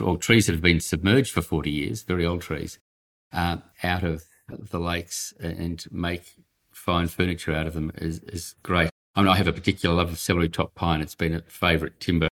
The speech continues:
of mine for many years, and I've been using it for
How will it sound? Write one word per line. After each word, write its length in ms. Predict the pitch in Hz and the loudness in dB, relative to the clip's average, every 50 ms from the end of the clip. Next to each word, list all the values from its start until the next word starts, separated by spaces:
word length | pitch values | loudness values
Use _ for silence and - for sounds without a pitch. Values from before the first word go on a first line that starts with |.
| - | -2
of 160 | - 98 - | -2 -2 0
mine 420 | - 87 85 85 85 82 80 82 82 | 2 4 4 6 6 6 4 2 0
for 380 | - - - - 87 80 80 - | -4 -8 -4 -2 0 0 0 0
many 300 | - 82 85 82 78 80 | 0 0 0 2 2 2
years, 480 | 80 80 80 82 85 82 76 76 - | 0 2 2 2 4 2 2 0 -4
and 260 | - - 85 80 82 - - | -4 -4 -4 -4 -6 -8 -8
I've 180 | - 78 - - | -8 -8 -4 0
been 160 | - 82 78 | 0 0 2
using 380 | 80 82 95 104 101 - 82 76 | 4 4 6 4 4 4 0 -4
it 120 | 71 67 - - _ _ _ | -4 -6 -8 -12 _ _ _
for 320 | _ - - 80 76 67 | _ -8 -6 -4 -4 -4